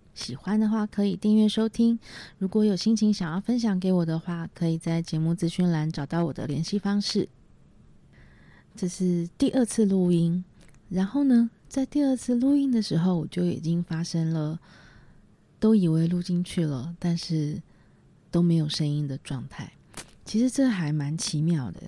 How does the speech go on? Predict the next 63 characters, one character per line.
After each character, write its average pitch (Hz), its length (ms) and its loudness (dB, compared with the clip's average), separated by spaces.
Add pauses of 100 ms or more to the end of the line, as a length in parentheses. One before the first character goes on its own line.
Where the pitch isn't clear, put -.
就 160 100 -6
是 175 160 -2
我 139 140 -2
刚 165 180 -4
刚 180 360 0
是 170 280 -2
先 170 280 -2
用 165 260 -2
GarageBand 147 640 -6
的 214 100 -6
录 - 240 -10
音， 196 260 -10 (920)
然 151 140 -4
后 185 300 2
有 147 220 2
录 214 160 4
进 233 220 2
去， - 460 -4
然 165 180 -4
后， 185 580 0
呃， 135 280 -8
最 202 180 0
早 - 180 -8
的 170 120 -10
设 170 200 -4
定 160 240 -4
其 - 140 -8
实 160 120 -8
也 - 100 -6
都 143 160 -6
听 156 180 -4
得 139 80 -2
到 131 200 -6
声 - 220 -8
音， 78 320 -10 (540)
但 247 160 -2
是 220 220 2
我 156 120 4
最 175 200 0
后 175 300 0
存 170 220 -2
档 156 160 -2
了 131 140 -6
之 156 160 -4
后， 165 240 -2
我 120 100 -4
就 147 160 -6
把 - 320 -10
我 - 140 -16
的， 71 520 -12 (360)
呃， 151 160 -6
录 160 160 2
音 160 140 0
卡 - 240 -8
什 - 140 -10
么 - 60 -10
都 143 140 -2
拔 - 240 -10
掉 151 220 -2
了 135 120 -2
之 160 180 -4
后 151 240 -4
呢， 135 280 -8